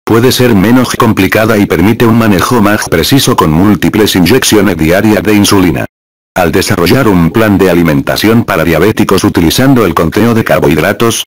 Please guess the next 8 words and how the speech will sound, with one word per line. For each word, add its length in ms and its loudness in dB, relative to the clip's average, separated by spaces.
se 180 -2
deben 280 0
considerar 560 0
todas 340 -2
las 160 0
fuentes 400 0
de 160 0
alimentos. 640 -4